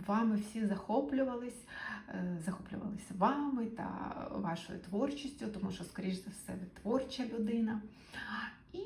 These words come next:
чому вам треба навчитися по знаку Водолій? Е, також ви можете займатися творчістю, але вже в колективі.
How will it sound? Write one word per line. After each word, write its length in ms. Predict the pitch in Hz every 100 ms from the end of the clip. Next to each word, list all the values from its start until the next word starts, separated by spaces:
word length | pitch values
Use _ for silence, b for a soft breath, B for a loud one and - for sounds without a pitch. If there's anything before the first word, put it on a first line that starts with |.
| 466
чому 360 | - 226 202 269
вам 220 | 233 196
треба 280 | 180 208 214
навчитися 760 | 185 165 - 214 226 - 202 208 -
по 280 | 202 196 208 - -
знаку 560 | 196 196 208 202 202 - -
Водолій? 380 | 196 190 185 - - - B B B B 285
Е, 880 | 202 185 180 180 175 175 196 - - - - - - - -
також 180 | - -
ви 100 | 269
можете 380 | 262 240 208 202
займатися 640 | 180 202 180 175 - - 196
творчістю, 680 | 185 185 185 - 277 - 320 B B 220
але 420 | - 208 202 208 208
вже 240 | 180 202
в 120 | 208
колективі. 800 | - 214 208 - - 233 196 -